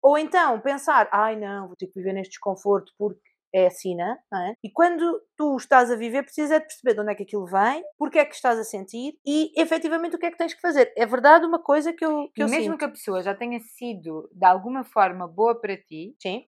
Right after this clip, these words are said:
Speaker 2: é importante às vezes não esquecer esse desconforto, porque eu acho que
Speaker 1: Ah, sim, isso é outra questão, sim.
Speaker 2: Porque eu acho que, o,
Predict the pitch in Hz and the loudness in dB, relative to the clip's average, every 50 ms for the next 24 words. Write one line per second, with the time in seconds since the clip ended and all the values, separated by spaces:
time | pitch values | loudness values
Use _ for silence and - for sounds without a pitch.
0 | - - 220 220 220 - - 247 240 240 240 220 254 233 226 247 247 240 247 - | -4 -4 -2 -2 -4 -6 -6 -6 -2 -2 -2 -2 -4 -6 -6 -6 -8 -8 -8 -8
1 | 247 233 233 - 233 233 226 226 - - 233 220 226 - 175 175 _ _ _ - | -8 -8 -6 -4 -6 -6 -6 -8 -12 -10 -10 -10 -6 -8 -8 -8 _ _ _ 0
2 | 269 269 269 262 - _ _ - 202 185 185 196 214 220 202 170 - - - - | 0 0 0 -2 -10 _ _ -6 -6 -4 0 6 8 8 8 8 6 0 -6 -6
3 | 202 180 165 - 226 226 240 233 - 262 - - - 208 180 - - - - - | -6 -6 -2 0 2 2 2 2 -2 -4 -4 -4 -4 -4 -4 -4 -6 -10 -12 -12
4 | 170 160 - - 247 233 240 240 - - - - 233 226 214 220 | -12 -10 -2 4 8 8 8 6 4 -10 -8 -6 -6 -6 -6 -8